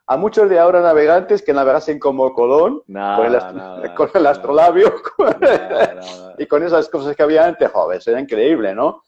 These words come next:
Speaker 2: Claro.
Speaker 1: Pero bueno, salimos a navegar, ya te digo, y, y nada, era, fue, fue maravilloso porque lo primero que hay que hacer es, eh,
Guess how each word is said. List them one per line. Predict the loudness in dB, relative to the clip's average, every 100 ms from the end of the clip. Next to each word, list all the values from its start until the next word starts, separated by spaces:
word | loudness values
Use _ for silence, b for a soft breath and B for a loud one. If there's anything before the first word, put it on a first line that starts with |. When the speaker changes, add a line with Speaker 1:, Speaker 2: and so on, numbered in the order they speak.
| _ _
Speaker 2:
Claro. | -4
Speaker 1:
Pero | 0 2
bueno, | 0 -4 -14 -20 -6
salimos | -2 0 0
a | 0
navegar, | 2 4 2
ya | 4
te | 2
digo, | 4 4 2 0
y, | -4 -2 -2 -4 -4 -4
y |
nada, | -2 2 2
era, | 0
fue, | 0 0 -2 -4 _ _ -20 -8
fue | -4
maravilloso | 0 0 -2 0 -2 -2 -4
porque | -4 -6 -2 -2 -4 b b _
lo | -4
primero | -2 0 2
que | 2
hay |
que | 0
hacer | 0 2
es, | 2 0 -6 _ _
eh, | -2 2 4 4 4 2